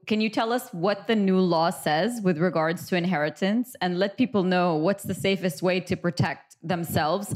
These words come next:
aside from property? 'Cause I believe U A E property, any property purchased in the U A E is managed according to the U A E law.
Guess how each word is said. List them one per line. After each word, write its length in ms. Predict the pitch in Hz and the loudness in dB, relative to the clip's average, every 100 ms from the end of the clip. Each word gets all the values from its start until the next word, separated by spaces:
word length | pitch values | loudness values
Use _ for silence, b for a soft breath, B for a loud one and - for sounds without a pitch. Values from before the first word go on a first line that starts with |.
| - | -6
aside 400 | 202 - 233 226 | -4 -2 -2 -2
from 200 | 226 190 | -4 -4
property? 440 | 170 180 - 170 - | -2 -2 -2 -6 -4
'Cause 160 | 175 | -2
I 80 | 175 | 0
believe 380 | 165 175 175 - | 0 0 -2 -4
U 220 | - 170 | -2 2
A 60 | 175 | 2
E 140 | 156 160 | 2 0
property, 680 | 180 170 185 175 170 170 b b b b - | -2 -2 -2 0 0 -4 b b b b -4
any 180 | 202 196 | -2 0
property 380 | 214 196 190 | 0 0 -2
purchased 340 | 175 175 170 160 | 0 -2 -2 -2
in 80 | 170 | 0
the 80 | 160 | 2
U 140 | 165 | 2
A 80 | 165 | 0
E 540 | 151 160 160 160 - | 0 0 0 -2 -6
is 140 | 180 170 | -4 0
managed 320 | 175 170 165 | 0 -2 -4
according 340 | 160 180 156 160 | -4 -2 -2 -4
to 100 | 156 | -4
the 120 | 151 | -2
U 140 | 147 | 0
A 80 | 147 | -2
E 140 | 139 | -2
law. 360 | 147 151 92 | 0 0 -2